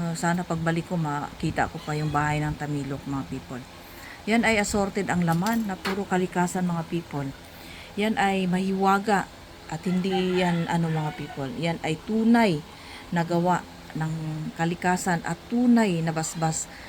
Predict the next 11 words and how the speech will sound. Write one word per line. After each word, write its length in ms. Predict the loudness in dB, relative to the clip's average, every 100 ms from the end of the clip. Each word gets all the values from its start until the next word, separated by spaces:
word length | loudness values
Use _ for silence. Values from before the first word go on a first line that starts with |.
| -8
ng 160 | 0 0 2
pampaswerte 840 | 0 0 -2 -2 0 0 0 -4 0
para 240 | 0 0
sa 100 | -4
taong 300 | -6 -4 -2
twenty 320 | -2 -2 -2
twenty-four. 720 | -2 2 4 2 0 2 2 0 -12 -12 -4
Siksik 560 | -2 0 0 -2 2
liglig 420 | 2 4 2 2 2 -4
ang 100 | -4
kapangyarihang 720 | -2 0 2 2 2 2 0